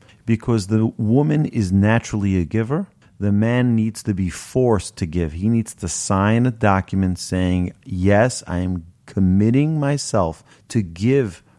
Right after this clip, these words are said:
all of her needs to her." She's going to reciprocate tenfold. But if a man doesn't obligate himself,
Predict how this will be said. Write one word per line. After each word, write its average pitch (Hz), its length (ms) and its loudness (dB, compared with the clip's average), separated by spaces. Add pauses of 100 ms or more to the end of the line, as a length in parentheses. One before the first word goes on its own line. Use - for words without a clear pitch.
(160)
all 123 280 0
of 113 100 -6
her 107 240 -2
needs 95 560 -2 (200)
to 92 180 -2
her." 71 200 -8 (240)
She's 165 320 -2
going 139 220 0
to 120 100 -4
reciprocate 92 720 -4
tenfold. - 540 -4 (200)
But 95 200 -2
if - 180 -6
a 98 60 2
man 117 300 2
doesn't 113 340 0
obligate 110 540 2
himself, 85 600 -4